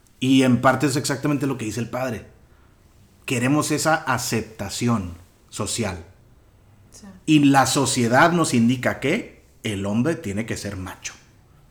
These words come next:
Speaker 1: En México, por lo menos. Pero, regresamos a lo mismo. Ahí es donde el machismo y la masculinidad tienen mucha diferencia. Es ser hombre a ser macho.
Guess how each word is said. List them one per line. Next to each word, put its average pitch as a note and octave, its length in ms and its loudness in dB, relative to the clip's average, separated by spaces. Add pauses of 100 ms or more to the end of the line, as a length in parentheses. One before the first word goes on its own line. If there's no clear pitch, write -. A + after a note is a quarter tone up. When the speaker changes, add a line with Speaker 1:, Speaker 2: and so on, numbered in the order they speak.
(220)
Speaker 1:
En B2 160 4
México, B2+ 400 0
por G2 160 -8
lo G#2 100 0
menos. B2+ 400 2 (1500)
Pero, F3+ 440 6 (460)
regresamos F#2+ 440 -4
a A2+ 40 2
lo B2+ 100 2
mismo. F3 260 4
Ahí A2 100 2
es A#2+ 60 2
donde D3 340 4
el B2 160 4
machismo C3+ 800 -2
y B2 100 0
la A#2+ 120 4
masculinidad A2+ 1120 0
tienen A#2+ 240 2
mucha A#2 320 2
diferencia. F#2 560 -8 (760)
Es A2+ 160 -4
ser C#3 200 4
hombre E3 400 2 (880)
a G#2 120 0
ser G#2 200 -4
macho. - 280 -12